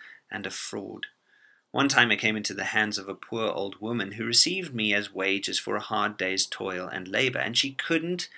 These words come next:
get rid of me at all. Nobody would accept me, and I was a real worry to the old woman."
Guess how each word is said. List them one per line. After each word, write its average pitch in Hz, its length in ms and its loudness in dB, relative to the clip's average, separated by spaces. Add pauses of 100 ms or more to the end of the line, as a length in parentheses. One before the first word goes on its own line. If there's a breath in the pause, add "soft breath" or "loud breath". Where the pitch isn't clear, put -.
(260 loud breath)
get 117 240 0
rid 120 200 0
of 123 120 -2
me 101 140 -2
at 107 180 -2
all. 156 400 4 (240 loud breath)
Nobody 120 640 4
would 104 200 0
accept 127 520 2
me, 98 220 -6 (100)
and 135 140 4
I 147 120 8
was 151 180 4
a 135 80 4
real 131 360 2
worry 110 340 0
to 127 140 -2
the 123 120 2
old 123 200 2
woman." 120 360 -4